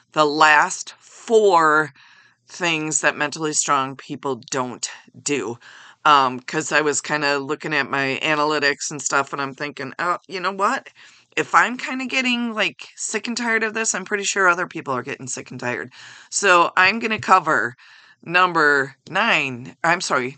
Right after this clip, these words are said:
ten, eleven, twelve, and thirteen for things that mentally strong people don't do. Screw in the earbuds, slap on those headphones,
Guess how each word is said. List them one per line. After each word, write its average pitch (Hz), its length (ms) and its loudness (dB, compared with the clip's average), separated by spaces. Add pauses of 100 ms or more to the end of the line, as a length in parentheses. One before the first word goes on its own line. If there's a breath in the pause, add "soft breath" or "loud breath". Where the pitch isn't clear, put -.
ten, 226 480 0
eleven, 160 540 4
twelve, 190 400 2
and 208 200 -8
thirteen 151 680 -4 (380 loud breath)
for 147 680 2 (540 soft breath)
things 190 720 -2
that 151 200 -2
mentally 190 760 -2
strong 147 640 -2
people 135 460 -10
don't 120 420 -10 (160)
do. 98 440 -8 (420 loud breath)
Screw 330 680 0
in 202 140 0
the 165 140 0
earbuds, 127 920 0 (540)
slap 262 640 4
on 170 240 6
those 135 280 -4
headphones, 123 960 -8